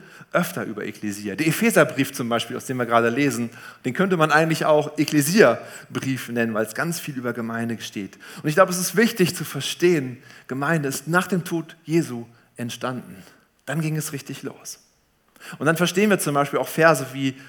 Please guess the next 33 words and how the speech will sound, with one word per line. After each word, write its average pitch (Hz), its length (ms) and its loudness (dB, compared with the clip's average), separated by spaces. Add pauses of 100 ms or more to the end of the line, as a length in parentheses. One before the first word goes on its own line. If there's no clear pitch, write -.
(120)
Johannes 156 380 2
zwölf, 156 240 2
Vers 156 180 -2
vierundzwanzig. 139 800 0 (320)
„Wahrlich, 180 420 4
wahrlich, 170 300 6
ich 143 80 -4
sage 156 320 4
euch, 131 200 2
wenn 135 60 -4
das 135 240 -2
Weizenkorn 175 640 2
nicht 151 160 -4
in 131 120 -6
die - 100 -8
Erde 147 260 0
fällt 123 320 -6
und 113 140 -10
stirbt, 156 540 -6 (380)
bleibt 120 200 -2
es 107 100 -10
allein. 104 580 -4 (440)
Wenn 185 120 -2
es 208 120 2
aber 123 420 -2 (220)
stirbt, - 560 0 (320)
bringt 120 260 -8
es - 120 -16
viel 120 400 -4 (380)
Frucht.“ - 500 -14 (880)
Jesus 127 240 -4
musste 123 260 -8
sterben 120 540 -2